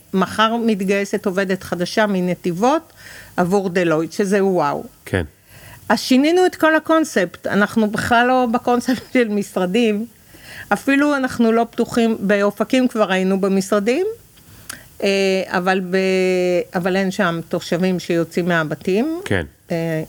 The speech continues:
Speaker 2: מה עושים, נגיד, עם כל הקווי טלפון הנייחים?
Speaker 1: אז אין לנו קווי, אנחנו על איי פי כבר מזמן, אנחנו,
Speaker 2: אוקיי.
Speaker 1: הכל אצלנו בענן, אנחנו מאוד מאוד טכנולוגיים.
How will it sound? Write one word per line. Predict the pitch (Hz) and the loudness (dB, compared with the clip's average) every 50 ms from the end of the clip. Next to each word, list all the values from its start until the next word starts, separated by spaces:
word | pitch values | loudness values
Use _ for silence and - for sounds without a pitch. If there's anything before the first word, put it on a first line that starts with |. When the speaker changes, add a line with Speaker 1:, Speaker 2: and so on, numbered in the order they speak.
| - - - - - | -12 -20 -16 -8 -2
Speaker 2:
מה | 104 98 | 0 0
עושים, | 107 139 131 - 156 147 | 0 0 0 0 0 2
נגיד, | 147 135 127 135 | 2 0 0 0
עם | 123 117 | 0 -2
כל | 101 - 123 120 120 | -2 0 -2 -2 -2
הקווי | 117 - - 117 92 82 90 104 110 117 110 | -2 -2 -4 -4 -4 -2 -2 0 0 -2 -2
טלפון | - 107 107 117 113 - - 101 92 | -2 -2 -2 -2 -2 -2 -2 -2 -2
הנייחים? | 87 87 85 82 80 80 - - 156 170 147 92 80 73 69 - _ _ - - - - - - - - - | 0 -2 -2 -2 -2 -4 -2 -2 0 0 0 0 -2 -6 -10 -14 _ _ -20 -20 -18 -18 -16 -16 -12 -6 -2
Speaker 1:
אז | 190 196 196 | -2 -2 -2
אין | - 214 240 262 294 | -2 0 0 2 2
לנו | 302 302 294 269 | 2 0 0 -2
קווי, | - - 208 180 196 202 196 185 | -2 -2 -2 0 0 0 0 0
אנחנו | 180 185 180 - - - 196 190 180 | -2 -2 -4 -4 -2 -2 0 0 2
על | 180 185 | 0 2
איי | 185 196 208 208 - | 2 0 0 -2 -2
פי | - 220 | -4 -6
כבר | 208 - - 196 180 175 | -6 -6 -4 -4 -2 0
מזמן, | 175 170 165 156 160 170 180 185 196 202 202 202 | 0 -2 -2 -2 -2 0 2 2 2 2 2 0
אנחנו, | 185 165 160 156 101 | -2 -2 -2 -4 -4
Speaker 2:
אוקיי. | - - 175 175 175 170 165 165 156 | -4 -4 -2 -2 0 0 0 0 -2
Speaker 1:
הכל | 160 - - - 208 208 214 | -2 -2 -2 0 0 2 0
אצלנו | 208 208 - - 180 175 165 170 165 160 160 156 151 156 156 - - - - - - - - | -2 -2 -2 -2 -2 0 0 0 -2 -2 -2 -2 -4 -6 -8 -12 -18 -20 -20 -20 -20 -12 -4
בענן, | 190 165 170 170 165 160 170 185 202 208 196 | 0 2 2 2 2 2 2 2 2 2 0
אנחנו | 185 175 160 - - 196 180 175 175 170 170 | 0 -4 -4 -4 -2 0 2 2 2 2 2
מאוד | 165 165 170 175 185 196 | 2 2 0 0 0 0
מאוד | 196 185 180 190 185 | 0 0 0 0 -2
טכנולוגיים. | - 196 160 - - 170 165 165 170 180 190 220 233 226 233 247 | -4 -6 -6 -4 -2 -2 0 0 0 0 0 0 0 0 0 -2